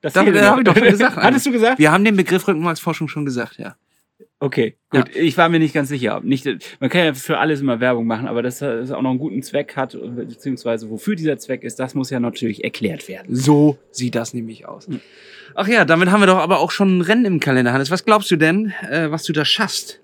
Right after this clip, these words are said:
Speaker 2: Tatsächlich.
Speaker 1: Ähm,
Speaker 2: Also muss natürlich auch ein Trainingsplan mit reinkommen, das muss man mit Julia nochmal abschnacken.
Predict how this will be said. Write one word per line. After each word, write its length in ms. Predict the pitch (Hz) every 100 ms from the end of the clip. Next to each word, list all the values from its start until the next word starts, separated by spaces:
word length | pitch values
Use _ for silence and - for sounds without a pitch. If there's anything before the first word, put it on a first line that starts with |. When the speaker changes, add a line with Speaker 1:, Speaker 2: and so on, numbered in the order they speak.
| _ _ _ _ - - -
Speaker 2:
Tatsächlich. 580 | - 123 110 117 - - _ _ _ _ _ _ _
Speaker 1:
Ähm, 120 | - 139
Speaker 2:
Also 140 | 156
muss 160 | 160 175
natürlich 240 | 156 160
auch 80 | 151
ein 80 | 156
Trainingsplan 480 | - 160 - 147 147
mit 120 | 135
reinkommen, 320 | 156 151 151
das 80 | 143
muss 120 | 147
man 120 | 147 143
mit 120 | 127
Julia 220 | 151 156
nochmal 240 | 147 139
abschnacken. 480 | 90 - 175 151 135